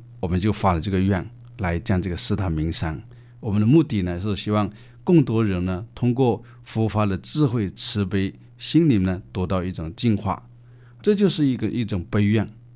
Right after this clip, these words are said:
相信这个加拿大佛教四大名山降生以后，会度很多很多众生。好多人因为有加拿大佛教四大名山会受益。所以我常常讲呢，寺庙呢是一座学校，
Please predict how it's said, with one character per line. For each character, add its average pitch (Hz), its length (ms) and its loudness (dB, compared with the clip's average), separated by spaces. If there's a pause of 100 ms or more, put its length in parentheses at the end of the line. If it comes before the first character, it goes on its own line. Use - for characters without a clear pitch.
(180)
相 160 200 2
信 175 200 6
这 165 100 2
个 156 160 4
加 156 140 4
拿 139 80 6
大 131 160 4
佛 110 120 -4
教 120 140 2
四 131 140 -2
大 120 100 2
名 101 140 2
山 104 120 0
降 117 160 4
生 101 220 2
以 85 100 -2
后， 92 240 0 (440)
会 117 220 2
度 107 220 0
很 87 180 -2
多 82 140 -4
很 87 100 -2
多 80 120 -4
众 85 240 -2
生。 80 200 -6 (280)
好 98 240 0
多 135 200 4
人 98 300 2
因 127 160 2
为 98 220 0
有 90 160 -6
加 110 220 0
拿 98 100 2
大 98 120 0
佛 92 140 -6
教 - 100 -2
四 - 180 -4
大 95 120 0
名 85 160 -2
山 87 240 -4 (460)
会 98 240 0
受 98 260 0
益。 87 160 -6 (400)
所 127 140 2
以 - 20 6
我 120 100 6
常 101 200 2
常 98 160 2
讲 87 180 -2
呢， 90 160 -2 (360)
寺 - 260 4
庙 120 240 4
呢 87 120 -2
是 90 200 -2
一 113 100 0
座 107 260 0
学 87 360 -2
校， - 340 -4